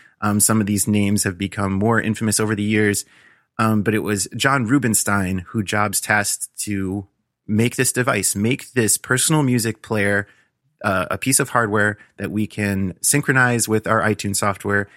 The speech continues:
and allow people to take their tunes with them on the go. But Rubinstein, uh, couldn't do this all by himself, of course. And, <laughs> um, this is a story that I think has been told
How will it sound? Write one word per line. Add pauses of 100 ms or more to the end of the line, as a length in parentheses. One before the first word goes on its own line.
(180)
and
allow
people
to
take
their
tunes (200)
with
them (120)
on
the
go. (760)
But
Rubinstein,
uh, (320)
couldn't
do
this (300)
all
by
himself,
of
course. (480)
And, (180)
<laughs>
um, (300)
this
is
a
story
that
I
think
has
been
told